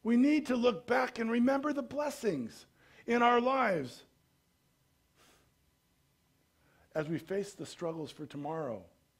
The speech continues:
You need to have those baskets in your boat. You need to remember the answered prayers,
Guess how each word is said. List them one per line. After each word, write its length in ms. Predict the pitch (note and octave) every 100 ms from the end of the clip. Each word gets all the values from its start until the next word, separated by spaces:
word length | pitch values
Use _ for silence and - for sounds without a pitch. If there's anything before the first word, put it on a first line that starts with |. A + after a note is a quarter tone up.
| _ _ _ _ _ _ _ _
You 140 | - E3
need 220 | G#3 A3+
to 80 | F#3
have 260 | F3 G3 F#3+
those 220 | F3+ D#3
baskets 560 | E3 E3 F3 - D3
in 80 | D3+
your 80 | C#3
boat. 400 | A#2+ F#3+ F3 - _ _ _ _ _ _ _ _ _ _ - _
You 140 | G#3+ A#3
need 540 | G3+ G3 B3+ D4 C#4
to 100 | -
remember 500 | A3 G3 G#3+ B3+ B3
the 200 | G#3 G3+ G3
answered 480 | G3+ A3 - G#3+
prayers, 720 | - - A3 B3 G#3+ C3+ -